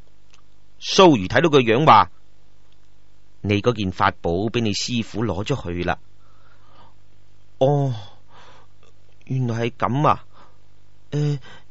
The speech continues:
師父佢老人家呢？你昏迷咗五日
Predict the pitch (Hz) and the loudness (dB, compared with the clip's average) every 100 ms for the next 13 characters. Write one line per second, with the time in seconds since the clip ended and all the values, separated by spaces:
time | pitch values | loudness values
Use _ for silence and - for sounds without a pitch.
0 | - - - 208 190 170 180 165 147 110 | -8 -6 -2 0 -2 -2 2 4 4 2
1 | - 175 185 196 185 - - - - - | 2 4 6 4 2 -4 -14 -14 -14 -14
2 | - - - - - - - 104 98 - | -14 -14 -14 -14 -14 -14 0 4 4 4
3 | 127 98 76 123 - 87 87 101 | 4 4 2 2 2 -2 2 4